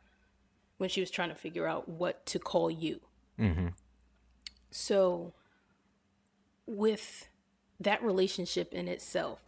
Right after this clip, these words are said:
Speaker 1: what was that like? You being the man in our life and, like, you're, you're my husband and her dad. What was that interaction like?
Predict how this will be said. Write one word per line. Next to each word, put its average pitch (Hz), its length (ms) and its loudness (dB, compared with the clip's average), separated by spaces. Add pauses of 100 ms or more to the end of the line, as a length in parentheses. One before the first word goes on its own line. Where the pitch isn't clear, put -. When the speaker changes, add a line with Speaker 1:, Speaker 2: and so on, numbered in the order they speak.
(140)
Speaker 1:
what 214 280 -2
was 185 260 -6 (160)
that 180 300 2
like? - 400 -8 (420)
You 208 380 0
being 190 320 4
the 175 80 2
man 185 560 2
in 185 320 -2 (280)
our 180 320 2
life - 640 -6
and, 185 300 -6
like, 175 180 -4
you're, 170 140 -2
you're 175 200 -4
my 190 180 2
husband 185 580 0
and 175 240 -8
her 180 420 -2 (500)
dad. 185 420 4 (1300)
What 208 280 2
was 202 240 4
that 180 380 2
interaction 180 800 0
like? - 500 -6